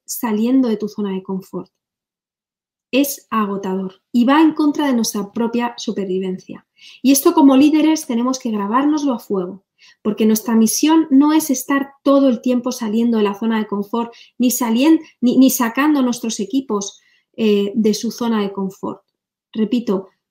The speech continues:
va en contra de nuestra propia supervivencia. Es absolutamente agotador. Si el entorno ya es lo suficientemente incierto, hay multitud de cambios constantes, ¿no? Este mundo bucat, ¿no? Tan volátil,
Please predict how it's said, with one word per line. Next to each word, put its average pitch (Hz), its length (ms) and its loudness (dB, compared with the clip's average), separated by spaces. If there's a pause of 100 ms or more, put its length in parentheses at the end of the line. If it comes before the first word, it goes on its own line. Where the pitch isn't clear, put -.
va 247 200 4
en 285 100 4
contra 262 400 0
de 247 60 0
nuestra 202 400 -4
propia 226 380 -4
supervivencia. 196 840 -4
Es 262 140 -4
absolutamente 277 1000 -2
agotador. 190 640 -4 (680)
Si - 180 2
el 247 120 4
entorno 320 460 4
ya 269 180 2
es 247 80 0
lo 247 80 -2
suficientemente 233 720 -4
incierto, 196 800 -4 (240)
hay 240 360 -2 (220)
multitud 240 400 0
de 254 140 0
cambios 240 340 0
constantes, 208 720 -4
¿no? 226 140 -2
Este 247 200 -6
mundo 214 360 0
bucat, 202 400 -4
¿no? 226 220 -4
Tan 208 260 -4
volátil, 208 540 -4